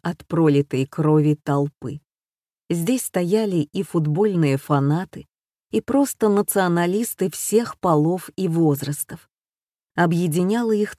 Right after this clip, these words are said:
только бьющая через край злоба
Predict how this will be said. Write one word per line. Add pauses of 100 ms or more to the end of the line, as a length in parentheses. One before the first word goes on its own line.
только
бьющая
через
край
злоба